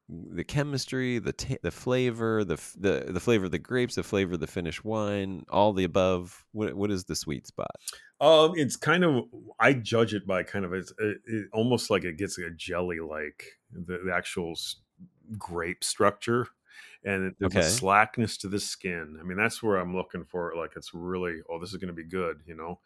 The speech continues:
Speaker 2: Um,
Speaker 1: Yeah.
Speaker 2: not every year
Speaker 1: And so that
Speaker 2: it happens, but when you get that, it's, like, really, really pretty great. But the problem with that is if it gets too much like that, harvest is kind of a bummer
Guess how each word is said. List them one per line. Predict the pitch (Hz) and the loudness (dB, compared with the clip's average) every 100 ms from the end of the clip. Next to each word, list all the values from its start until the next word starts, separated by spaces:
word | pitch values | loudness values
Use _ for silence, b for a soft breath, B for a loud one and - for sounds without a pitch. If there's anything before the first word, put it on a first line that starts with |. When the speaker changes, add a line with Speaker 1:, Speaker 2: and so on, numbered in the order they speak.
| b b b b b - | b b b b b -12
Speaker 2:
Um, | 85 78 78 | -10 -10 -6
Speaker 1:
Yeah. | 90 90 78 71 90 | 2 2 2 -4 -6
Speaker 2:
not | 107 127 | 0 2
every | 131 131 107 | 4 2 2
year | 107 | 2
Speaker 1:
And | 101 | 4
so | 113 120 | 6 8
that | 135 - - 90 - | 6 4 -12 -14 -8
Speaker 2:
it | 95 80 | -8 -2
happens, | 98 90 - 78 76 | 0 0 -2 -8 -8
but | 95 90 92 | -4 -4 -4
when | 95 101 | -4 -2
you | 98 | -2
get | 92 104 113 - | 0 0 0 -2
that, | 80 78 80 | -4 -4 -6
it's, | 90 - | -8 -8
like, | 80 76 - 90 | -12 -14 -16 -10
really, | 95 95 90 82 _ _ _ _ _ _ - | -6 -6 -6 -8 _ _ _ _ _ _ -6
really | 104 92 | -2 -2
pretty | - 95 85 | -4 -6 -4
great. | 92 90 - | -2 -2 -2
But | 95 | -8
the | - | 2
problem | 113 104 90 | 4 4 2
with | - | 0
that | 98 101 90 | 2 2 0
is | 78 | -4
if | 80 | -12
it | 87 | -12
gets | 98 - - | -10 -12 -8
too | 123 127 | -4 0
much | 98 82 90 | -2 -2 -8
like | 78 - | -8 -8
that, | 80 73 78 b b b | -12 -12 -18 b b b
harvest | - 107 92 90 - | 0 2 2 -2 -6
is | 90 | -10
kind | - 85 | -12 -14
of | 82 | -14
a | 80 | -14
bummer | 80 80 85 | -12 -12 -14